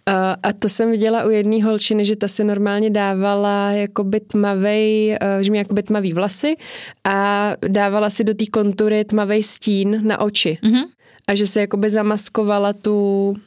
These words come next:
Speaker 1: tu kůži, no, což teda jsem nikdy nedělala, nevím, bála bych se, aby tam nevznikaly nějaký lupy, nějaký jako přesušení,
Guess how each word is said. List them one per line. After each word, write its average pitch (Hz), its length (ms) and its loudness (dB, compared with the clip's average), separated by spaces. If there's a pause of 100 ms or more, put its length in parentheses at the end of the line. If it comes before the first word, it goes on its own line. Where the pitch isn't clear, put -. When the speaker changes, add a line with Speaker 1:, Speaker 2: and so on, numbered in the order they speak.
(140)
Speaker 1:
tu 220 100 -2
kůži, 196 460 0
no, 175 220 -4
což 185 260 -6
teda 202 280 -2 (440)
jsem 220 180 -2
nikdy 214 240 0
nedělala, 190 640 0
nevím, 202 280 0 (300)
bála 185 380 0
bych 190 180 -2
se, 208 140 -2
aby 185 180 -2
tam 202 200 -2
nevznikaly 196 580 0
nějaký 190 320 -2
lupy, 185 420 -2
nějaký 185 240 -4
jako 190 180 -2
přesušení, 180 800 2